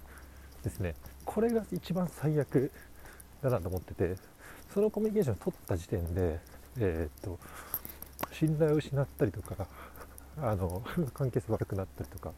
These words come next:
しちゃうんで、一発で。はい。だからなるべくそういう、う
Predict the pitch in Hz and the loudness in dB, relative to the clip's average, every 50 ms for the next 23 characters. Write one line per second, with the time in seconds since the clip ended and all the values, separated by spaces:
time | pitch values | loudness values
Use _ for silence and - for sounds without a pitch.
0 | - - - - - - - - - - - - - - 180 165 156 113 90 87 | -12 -14 -14 -14 -14 -14 -14 -16 -16 -14 -14 -14 -6 -2 -2 0 0 0 0 0
1 | 85 - - - 95 95 - 90 80 85 - - - - - - - - - - | -2 -4 -2 -2 -2 -2 0 -2 -2 -2 -4 -8 -12 -16 -16 -18 -18 -18 -18 -14
2 | - - - - - - - - - - - - - - - - - - - - | -8 -4 -4 -2 -2 -2 -4 -4 -6 -12 -16 -16 -16 -16 -16 -18 -18 -18 -20 -18
3 | - - - - - - - - - - - - - - - - - 101 95 85 | -18 -16 -16 -16 -16 -16 -14 -14 -12 -12 -12 -12 -14 -16 -16 -10 -6 -4 -4 -4
4 | 73 - - - - - - - - - - - - - - - - - - - | -4 -6 -10 -14 -16 -16 -16 -16 -16 -14 -14 -14 -14 -14 -14 -16 -16 -18 -18 -16
5 | - - - - - - - - - - - - - - - - - - - - | -16 -14 -12 -6 -4 -4 -4 -4 -8 -10 -10 -10 -12 -12 -14 -16 -16 -16 -16 -16
6 | - - - - - - - - - - - - - - - - - - 156 170 | -16 -16 -16 -16 -16 -16 -16 -16 -14 -14 -14 -14 -14 -14 -14 -10 -2 0 4 6
7 | - 156 98 95 117 151 175 185 196 196 - - 208 196 196 190 196 190 180 - | 8 8 8 8 6 6 8 8 8 6 6 8 10 10 12 12 12 10 8 6
8 | - 175 185 180 185 185 185 180 180 180 185 | 4 6 6 8 10 10 10 10 10 10 8